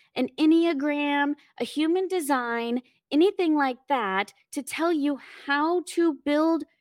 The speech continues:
your side hustle into a full-time business. You are the design. You are the design. You are whole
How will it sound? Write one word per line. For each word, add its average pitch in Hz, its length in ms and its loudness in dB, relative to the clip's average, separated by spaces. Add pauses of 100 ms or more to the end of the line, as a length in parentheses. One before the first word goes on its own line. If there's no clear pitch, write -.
your 277 180 0
side 302 480 0
hustle 214 500 -2
into 247 360 -2
a 233 100 0
full-time 285 600 -2
business. 269 320 -4 (320)
You 392 560 4 (100)
are 311 380 6
the 285 160 0
design. 240 960 -2 (920)
You 330 360 2
are 294 180 0
the 262 120 -8
design. 233 440 -6 (1200)
You 320 260 2
are 320 200 -2
whole 277 680 -6